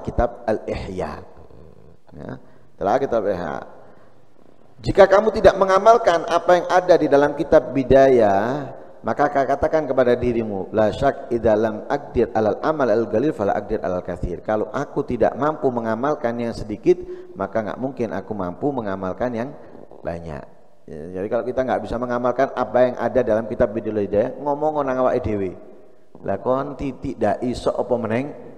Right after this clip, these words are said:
akeh. Kalau sedikit kamu nggak mampu, bagaimana banyak? Nah, itu katakan kepada diri kita. Nah, karena Bidayatul Hidayah sedikit.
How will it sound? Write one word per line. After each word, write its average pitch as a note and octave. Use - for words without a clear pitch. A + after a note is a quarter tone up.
akeh. F#2
Kalau F3
sedikit E3
kamu E3+
nggak D3+
mampu, E3
bagaimana B2+
banyak? A2+
Nah, -
itu C3
katakan C#3+
kepada B2
diri B2+
kita. B2
Nah, -
karena A2
Bidayatul B2+
Hidayah C3
sedikit. -